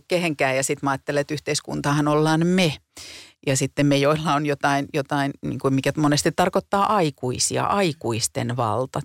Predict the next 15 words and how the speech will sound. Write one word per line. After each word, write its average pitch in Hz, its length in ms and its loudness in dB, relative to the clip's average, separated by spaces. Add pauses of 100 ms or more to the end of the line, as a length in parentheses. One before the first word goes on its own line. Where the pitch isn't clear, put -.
tavallaan. 123 560 -2 (520)
Mehän 131 240 0
tätä - 220 0
yhteiskuntaa 156 720 -4
niinku 160 280 -4
pyöritetään 135 680 -2
ja 151 60 -4
sit - 100 -6
me 139 80 -2
unohdetaan, 156 600 -4
että 185 140 -10
täällä - 200 -8
on 170 100 -6
näitä 185 280 -8
vähän 165 240 -6